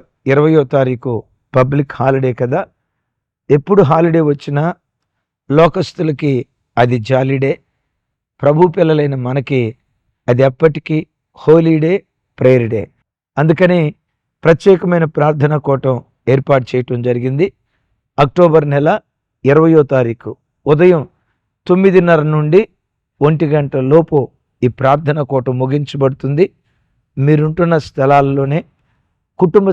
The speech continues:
సమేతంగా భార్య, భర్త, పిల్లలు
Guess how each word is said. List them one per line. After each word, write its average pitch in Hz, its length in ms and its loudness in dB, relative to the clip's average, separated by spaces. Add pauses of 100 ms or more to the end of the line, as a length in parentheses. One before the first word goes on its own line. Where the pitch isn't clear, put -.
సమేతంగా 120 600 -4 (880)
భార్య, 139 500 2 (460)
భర్త, 123 360 0 (540)
పిల్లలు 120 360 0